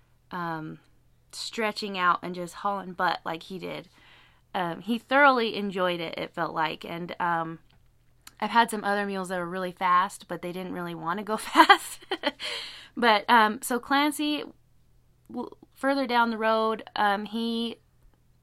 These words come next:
got an injury. He was just running around in the pasture when it was wet and muddy, and he slipped, and I don't even know exactly what happened 'cause I was younger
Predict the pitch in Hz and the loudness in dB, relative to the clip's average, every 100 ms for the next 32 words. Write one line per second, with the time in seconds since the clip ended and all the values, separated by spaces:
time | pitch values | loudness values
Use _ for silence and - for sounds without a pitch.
0 | - - 208 202 202 226 208 196 180 175 | -8 4 4 4 0 0 0 -2 -4 -4
1 | 202 208 - 220 196 196 202 214 208 196 | -6 -10 -8 -6 -6 -6 -4 -4 -4 -2
2 | 196 196 180 - 196 190 - 190 185 175 | -2 -4 -6 2 2 2 -2 -10 -8 -4
3 | 185 185 185 185 180 190 180 - - - | -4 -4 -4 -6 -6 -8 -12 -20 -20 -20
4 | - - - 175 175 170 208 196 - 202 | -20 -14 -4 -2 -2 -4 -6 -6 -8 -2
5 | 196 196 - 180 165 165 165 - 180 196 | 0 0 -6 -6 -6 -6 -12 -6 -2 0
6 | 190 180 185 180 180 175 170 175 180 180 | -2 -6 -6 -4 -4 -4 -6 -6 -8 -4
7 | 175 180 175 180 - 170 160 170 165 170 | -2 -2 -4 -12 -12 -12 -12 -10 -10 -10
8 | 165 | -14